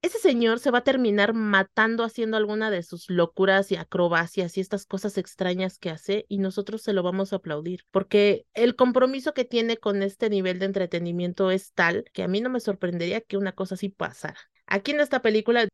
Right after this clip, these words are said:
esto, lo que tú comentas, ya sabemos que va a salir bien librado, sabemos que él es el héroe y que como en las películas hollywoodenses clásicas, al héroe no le va a pasar nada. Ya lo sabes, y aún así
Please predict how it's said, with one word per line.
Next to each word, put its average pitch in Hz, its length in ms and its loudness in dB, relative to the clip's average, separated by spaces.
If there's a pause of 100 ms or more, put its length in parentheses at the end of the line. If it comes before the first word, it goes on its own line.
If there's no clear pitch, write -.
esto, 220 360 4
lo 202 160 6
que 208 80 2
tú 202 100 -6
comentas, 226 540 0
ya 285 200 2
sabemos 240 540 2
que 208 120 2
va 196 80 2
a 214 40 -2
salir 202 300 2
bien 202 220 0
librado, 160 420 -4
sabemos 185 520 -4
que 185 120 2
él 196 100 6
es 196 160 0
el 165 160 -2
héroe 175 300 2
y 156 120 -8
que - 140 -8
como 175 300 0
en 175 80 0
las 170 420 -2
películas 226 760 2
hollywoodenses 175 880 -2
clásicas, 165 640 -4 (160)
al 160 240 -2
héroe 208 420 0
no 185 380 -2
le 170 180 -6
va 160 300 -8
a 147 100 -12
pasar 156 460 -4 (240)
nada. 165 440 -2 (160)
Ya 233 160 2
lo 262 140 2
sabes, 220 540 -2
y 185 160 0
aún 262 340 4
así 262 460 -4